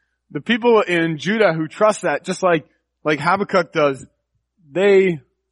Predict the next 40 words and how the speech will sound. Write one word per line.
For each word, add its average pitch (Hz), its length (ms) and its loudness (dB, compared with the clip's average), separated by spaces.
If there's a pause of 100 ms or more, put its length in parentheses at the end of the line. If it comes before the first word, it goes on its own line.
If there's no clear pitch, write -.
are 151 100 0
the 147 80 0
righteous 160 380 -2
ones. 104 420 -14 (1200)
It's 170 160 -6
amazing 240 440 0
because 196 280 0 (400)
they, 226 300 0 (340)
they 214 140 2
do 233 240 -4
not 269 180 2
trust 233 340 0
that 202 120 -4
they 208 140 0
can 190 140 -4
save 202 320 0
themselves. 160 440 0
They 190 100 2
don't 220 220 0
trust 220 360 0
in 185 320 -6
their 160 180 2
own 170 180 0
military 160 520 0
might. 160 260 -2
And - 200 -20
that's 269 200 -4
an 220 60 -4
incredibly 196 440 0
difficult 165 460 -4
thing 170 200 -4
to 131 80 -18
do 180 380 -2 (540)
when 151 460 -4 (180)
you're 196 160 -2
in 175 80 -4
that 165 160 -2
kind 165 180 -4
of 120 80 -10
trouble. 170 500 -4